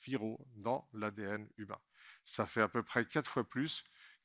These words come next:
que la partie des gènes classiques. Quand on dit qu'on a séquencé un patient, on regarde uniquement ces deux pour cent de gènes classiques, un tronc, exon, protéine au milieu. Et ce qu'on sait aujourd'hui, c'est qu'en fait, c'est, si ces gènes étaient tout le temps en train d'exprimer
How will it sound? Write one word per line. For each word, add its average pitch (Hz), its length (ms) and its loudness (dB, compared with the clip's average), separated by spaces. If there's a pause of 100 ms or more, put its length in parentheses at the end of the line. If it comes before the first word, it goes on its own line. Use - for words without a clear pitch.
que 131 380 6
la 117 160 -2
partie 127 520 -4
des 110 200 0
gènes 107 260 -4
classiques. - 460 -6
Quand - 180 -8
on 107 80 -2
dit 117 140 0
qu'on 110 180 -2
a 98 60 -2
séquencé - 440 0
un 107 120 2
patient, 127 400 -2
on 110 120 0
regarde 113 300 4
uniquement 120 460 -2 (400)
ces - 180 0
deux 107 260 6 (140)
pour - 180 -8
cent 120 200 0
de 107 100 0
gènes 104 220 -2
classiques, 113 480 -4
un 131 140 4
tronc, 131 320 -4
exon, 110 440 -2 (220)
protéine 110 440 0
au 101 60 -4
milieu. 95 320 -8 (1040)
Et 120 100 6
ce - 80 2
qu'on 127 160 0
sait 160 180 4
aujourd'hui, 131 600 2
c'est - 160 -4
qu'en 113 160 0
fait, - 480 0 (420)
c'est, - 560 4 (460)
si - 420 0
ces 127 300 2
gènes 131 260 2
étaient 110 220 -4
tout 139 120 -4
le 135 60 -4
temps 127 160 2
en 117 60 -2
train - 160 -4
d'exprimer 113 500 -4